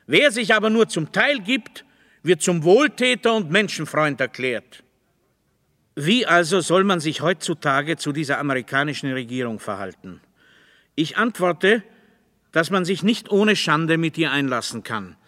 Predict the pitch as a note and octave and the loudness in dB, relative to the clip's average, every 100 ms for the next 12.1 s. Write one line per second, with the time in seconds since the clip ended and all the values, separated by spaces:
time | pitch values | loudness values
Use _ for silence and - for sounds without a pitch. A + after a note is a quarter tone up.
0 | _ _ _ _ - G#3 - A#3 A3 F#3+ | _ _ _ _ -2 0 2 4 4 2
1 | A3+ A#3+ A3+ F3+ - - - F#3 F#3+ E3 | 0 0 -2 0 -2 -6 -4 0 0 -2
2 | F3 D#3 - D3+ G#3+ F#3+ F3+ D#3+ E3 D#3 | -2 -2 0 0 0 -4 -2 -2 -2 -2
3 | C3+ A2+ A2 - D3 F3+ G3 - - - | -4 -4 -8 -2 0 2 0 -2 -14 -6
4 | B2+ - B2 C#3+ F3 F#3+ F#3 E3 D3+ C#3+ | -4 -2 2 4 4 2 2 0 0 2
5 | D3 C#3 C3 D3+ D3+ - D#3 F#3+ F3+ - | 2 2 -2 0 0 0 0 0 -4 -10
6 | - - D#3 D#3 C3+ D3 F#3 F3+ - D3+ | -14 -10 -6 -6 0 2 2 0 0 -2
7 | C3+ B2 G3 G3 C#3+ D#3+ - - D#3+ B2+ | -2 -2 0 0 -2 -6 -6 0 2 2
8 | - G2+ G2+ - - - _ _ _ _ | -4 -12 -12 -14 -18 -20 _ _ _ _
9 | _ _ _ A#3 D4 A3 A#3+ - C#4 G3 | _ _ _ 2 4 4 2 2 0 0
10 | D3 F3+ G3+ A3 D#3+ G3 - C#3 B2 D#3 | 2 2 4 2 0 -4 -4 -2 0 -2
11 | - D3 - C3+ C3 C3+ B2 C3+ A#2+ F#2+ | -2 -6 -2 -4 -2 -4 -6 -4 -4 -6
12 | E2 | -14